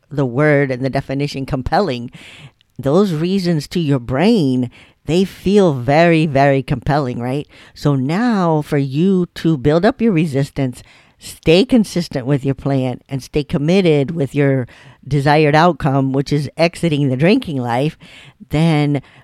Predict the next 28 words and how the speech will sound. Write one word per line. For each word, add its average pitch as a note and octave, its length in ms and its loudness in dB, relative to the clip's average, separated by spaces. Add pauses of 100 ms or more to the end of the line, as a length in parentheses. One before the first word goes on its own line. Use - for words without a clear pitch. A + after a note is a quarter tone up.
(200)
you F#3 420 0
need F3 220 -2
to C#3 60 0
have C3 380 -2
compelling D3+ 580 -2
reasons C3+ 360 -2
on C3+ 120 -2
the C3 160 -6
other F3+ 320 2
side F3+ 680 -4 (440)
that C3+ 440 -2
are D3 340 0 (320)
deep F3+ 400 -2
and D3+ 140 -4
compelling D3+ 560 -4
for C3+ 160 -6
you. A#2+ 380 -6 (800)
And C3+ 240 -6
I B3 500 0
personally G3+ 460 2
recommend C#3+ 560 0
that C#3 100 0
you C#3 140 -4
go D3 260 4
with C#3 420 0
the C3+ 300 -6
five C3 420 0
whys, B2 460 -6